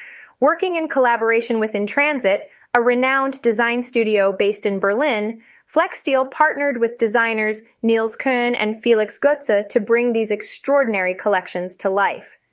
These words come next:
By utilizing innovative and sustainable materials, Cohen and Götze have curated a selection of furnishings and accessories that are not only durable but also withstand the elements, ensuring outdoor spaces that are ideal for dining, lounging, and socializing.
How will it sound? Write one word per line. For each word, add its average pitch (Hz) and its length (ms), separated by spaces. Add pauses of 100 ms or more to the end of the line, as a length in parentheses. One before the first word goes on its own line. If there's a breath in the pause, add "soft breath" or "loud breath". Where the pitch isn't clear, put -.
(180)
By 254 120
utilizing 311 680
innovative 233 680
and 214 140
sustainable 226 520
materials, 220 640 (260 soft breath)
Cohen 254 380
and 226 180
Götze 226 420
have 202 220
curated 269 520
a 214 60
selection 226 520
of 208 120
furnishings 254 540
and 190 100
accessories 208 640 (300 loud breath)
that 247 120
are 247 100
not 269 180
only 269 240
durable 220 480
but 214 160
also 226 300
withstand 220 500
the 220 100
elements, 202 540 (240 loud breath)
ensuring 226 480
outdoor 208 340
spaces 202 560
that 196 120
are 190 140
ideal 196 420
for 190 160
dining, 208 580
lounging, 190 680
and 190 140
socializing. 196 720